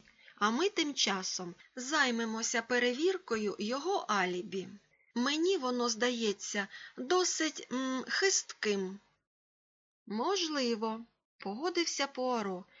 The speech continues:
про щось думаючи. «На сьогоднішній ранок я викликав і містера Кеттерінга», повів далі слідчий.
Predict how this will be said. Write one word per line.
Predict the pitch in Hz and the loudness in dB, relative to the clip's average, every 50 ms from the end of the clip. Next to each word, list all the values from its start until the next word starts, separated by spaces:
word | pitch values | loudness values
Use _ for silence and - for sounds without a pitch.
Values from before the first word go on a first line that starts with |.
| - - _ | -20 -20 _
про | - 247 247 240 | -6 -4 -2 0
щось | 233 - - - 330 381 403 381 - 240 | 0 0 2 2 2 0 0 -2 -4 -6
думаючи. | 214 214 220 214 196 196 190 180 185 185 180 - - - 190 185 190 185 - _ _ _ _ _ _ _ _ _ _ _ _ _ _ _ _ _ _ _ - - | -4 -2 -2 -2 -2 -2 -2 -4 -4 -6 -4 0 0 0 0 0 -4 -12 -16 _ _ _ _ _ _ _ _ _ _ _ _ _ _ _ _ _ _ _ -14 -6
«На | - 214 - | -4 -2 -2
сьогоднішній | - - 262 262 254 277 277 247 254 247 254 - - 247 240 240 233 | 0 0 0 0 0 -2 -2 -2 0 2 2 2 2 2 2 2 2
ранок | 254 294 330 311 247 220 190 190 - - - - - - - | 2 0 0 0 -2 -2 -4 -4 -8 -14 -20 -20 -20 -16 -6
я | - 214 240 233 | 0 2 2 4
викликав | 240 359 381 - 330 330 339 330 - 302 285 247 - - | 4 2 2 2 0 0 0 2 2 2 2 2 2 0
і | 233 | 0
містера | 233 247 311 330 - - 330 330 320 330 | 0 0 0 -2 -2 2 2 4 4 2
Кеттерінга», | 330 330 247 208 190 - - 196 190 190 180 180 180 185 190 185 185 190 - _ _ _ _ _ | 2 0 -2 -2 -2 -2 -4 -6 -6 -6 -6 -8 -8 -8 -8 -8 -8 -10 -14 _ _ _ _ _
повів | - 214 220 214 294 359 359 285 | -4 -4 -2 2 2 2 0 0
далі | 208 190 226 233 233 226 226 | 0 0 0 0 0 -2 -4
слідчий. | - - - 180 185 185 - - - - - 180 170 180 | -6 -6 -6 -6 -6 -6 -6 -6 -4 -4 -4 -4 -6 -12